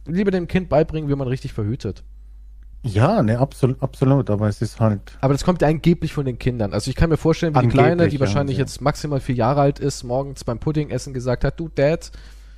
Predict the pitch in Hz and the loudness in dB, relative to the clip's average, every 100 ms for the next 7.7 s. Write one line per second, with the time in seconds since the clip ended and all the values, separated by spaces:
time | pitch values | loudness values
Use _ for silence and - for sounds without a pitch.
0 | - - - 123 143 135 131 131 135 - | -20 -18 -8 -4 0 0 0 -2 -2 -6
1 | 151 - 127 123 117 120 - 113 101 110 | -8 -4 -4 -2 -4 -4 -4 -2 2 2
2 | - 92 - - - - - - - - | 0 -12 -18 -20 -18 -18 -18 -18 -18 -18
3 | - - - - - - - - - 110 | -20 -20 -20 -20 -20 -20 -20 -20 -8 0
4 | 113 - 120 113 104 123 120 127 131 165 | 0 2 2 4 2 0 2 4 2 0
5 | 254 127 - 139 131 120 120 110 104 120 | -2 -2 0 0 0 0 4 4 2 -4
6 | - - 98 104 107 107 - 98 92 104 | -12 -8 0 2 2 -2 -2 -4 -4 -6
7 | 104 - 104 104 98 104 | -6 -2 0 0 -2 -8